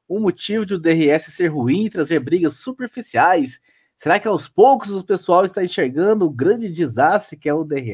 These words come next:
S? O Lucas fala, né? "Finalmente tivemos uma crítica ao D R S e às ultrapassagens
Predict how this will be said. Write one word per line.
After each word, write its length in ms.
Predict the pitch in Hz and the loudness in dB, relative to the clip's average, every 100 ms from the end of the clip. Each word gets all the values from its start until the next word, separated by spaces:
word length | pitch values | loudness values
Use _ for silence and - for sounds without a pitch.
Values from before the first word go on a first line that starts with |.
| 117 | -4
S? 320 | 196 - 104 - _ _ _ _ - | -4 -8 -16 -18 _ _ _ _ 2
O 140 | 170 | 4
Lucas 420 | 196 320 - 269 | 6 4 6 2
fala, 280 | - 214 214 | 4 4 4
né? 120 | 214 | 2
"Finalmente 640 | 233 359 359 311 339 311 | 0 2 4 4 2 -4
tivemos 420 | 269 254 277 285 254 | -6 -4 -2 -2 0
uma 200 | 269 226 | 0 0
crítica 520 | - 294 294 - 254 | 0 -2 0 0 0
ao 120 | 226 | 2
D 100 | 220 | 2
R 160 | 220 214 | 2 2
S 400 | 226 226 208 220 | 2 2 0 -2
e 20 | |
às 80 | 202 | 0
ultrapassagens 800 | 202 202 190 - 208 196 180 | -4 -4 -4 0 0 0 -8